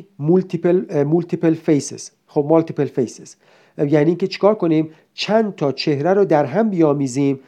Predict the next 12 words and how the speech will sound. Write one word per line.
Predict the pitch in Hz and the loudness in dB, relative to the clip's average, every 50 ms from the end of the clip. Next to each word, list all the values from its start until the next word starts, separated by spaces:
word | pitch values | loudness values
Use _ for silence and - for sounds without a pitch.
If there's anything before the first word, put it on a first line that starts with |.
| _ _ _ - | _ _ _ -2
و | 170 170 | 2 4
به | 180 185 | 6 6
این | 185 185 | 6 4
ترتیب | 185 180 180 180 180 - 247 262 254 - _ _ _ | 2 0 0 0 0 0 -2 -2 -2 -4 _ _ _
تقریباً | - 180 175 175 175 165 202 | -2 0 0 2 2 2 2
یک | 220 226 214 220 220 | 2 2 0 -4 -4
چهرهٔ | - - 170 151 151 185 202 196 202 202 196 196 190 190 - _ _ _ - | -2 -2 -2 0 2 0 2 4 4 4 4 2 0 -4 -10 _ _ _ -4
متقارنی | 147 147 151 156 151 131 - 160 143 139 139 139 143 175 202 185 143 117 | -2 0 0 0 0 0 0 0 2 2 2 4 6 4 4 4 2 0
رو | 117 117 101 - - _ _ _ _ _ | 0 -2 -2 -4 -8 _ _ _ _ _
شاهد | 120 - - 156 131 127 127 127 | -10 -2 0 2 2 2 0 -4
خواهیم | - - 123 113 117 - - _ | -8 -12 -16 -16 -18 -20 -20 _
بود. | _ _ | _ _